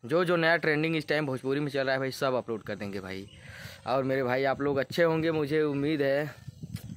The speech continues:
क्या करें भाई, थोड़ा सा दिक्कत हो गया था। अ,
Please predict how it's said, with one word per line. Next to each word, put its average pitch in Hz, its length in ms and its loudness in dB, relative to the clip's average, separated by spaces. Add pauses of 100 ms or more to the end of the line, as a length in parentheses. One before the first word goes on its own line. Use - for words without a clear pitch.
(300)
क्या 143 200 2
करें 139 220 0
भाई, 135 160 0
थोड़ा 135 240 0
सा 139 340 0
दिक्कत 135 460 -4
हो 143 180 0
गया 123 200 0
था। 120 240 -4 (1200)
अ, 117 480 -4